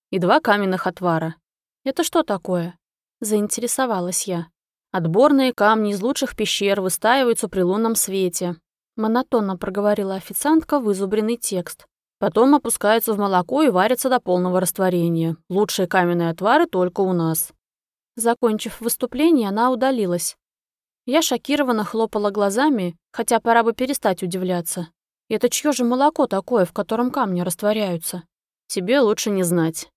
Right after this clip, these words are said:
но отвар очень бодрит. Будут силы на то, чтобы треснуть меня и убежать в лес. А мне силы нужны, чтобы догнать тебя и от чего-нибудь спасти. "Какое благородство!" — фыркнула я. "Вообще-то ты меня похитил, забыл?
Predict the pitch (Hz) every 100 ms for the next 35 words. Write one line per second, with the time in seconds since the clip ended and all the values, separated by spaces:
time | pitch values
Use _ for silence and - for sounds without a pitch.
0 | _ 202 190 185 220 277 220 233 220 202
1 | 185 165 165 - _ _ _ _ 196 202
2 | 208 202 - 208 196 190 185 247 269 -
3 | 180 185 240 285 226 - 190 185 175 170
4 | 226 214 190 196 220 185 175 165 165 -
5 | _ _ _ _ 190 190 254 330 - 269
6 | 254 247 240 247 - 202 185 180 175 233
7 | 311 - 240 254 269 196 180 - 196 240
8 | 226 226 - 190 - - 170 170 _ _
9 | _ _ 214 185 277 349 311 262 254 226
10 | 208 175 175 - 175 165 - _ _ _
11 | _ - 226 - 196 208 240 220 170 -
12 | _ _ _ _ 240 240 320 320 294 277
13 | 269 285 311 311 240 185 185 175 - 226
14 | 269 254 311